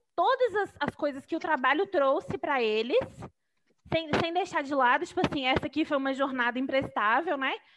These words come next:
Então, eu acho muito bonito quando o Jim vira e fala assim, "Esse trabalho ridículo me trouxe tudo que eu tenho", né? E o John Krasinski depois falou que, tipo assim, que é o sentimento que ele tem.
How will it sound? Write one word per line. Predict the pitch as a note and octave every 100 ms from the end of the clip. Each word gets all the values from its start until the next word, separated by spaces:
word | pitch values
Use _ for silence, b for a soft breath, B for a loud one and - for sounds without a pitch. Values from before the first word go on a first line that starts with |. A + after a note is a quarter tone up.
| b b b
Então, | C4 C#4
eu | B3+
acho | C#4 D4 D#4+
muito | G#4
bonito | F4 D#4 -
quando | D4+ C#4+
o |
Jim | A#3 C4+
vira | B3+ C4
e |
fala | C#4+ C4+
assim, | C4+
"Esse | C4 -
trabalho | - C#4 A#3+ C4 D4
ridículo | D4+ A3 C4 D4+ D#4+
me | C#4 D4
trouxe | C4+ C#4 -
tudo | D4+ D4+
que | E4+
eu | F4
tenho", | F4 A#3+ G#3
né? | G#3 A3 C#4+ _ _ _ _ _ _ -
E | C4 C4+ C4 A#3+
o | C4+
John | A#3+ C#4
Krasinski | D4+ C4+ C4+ D4 -
depois | C#4 C4+ C4+
falou | E4 F4 D4
que, | D4+
tipo | - -
assim, | C#4+
que | C4+
é | C#4+
o | C#4+
sentimento | E4+ E4+ D4+ D4+
que | -
ele | D4 D4 A4+
tem. | - D4+ C#4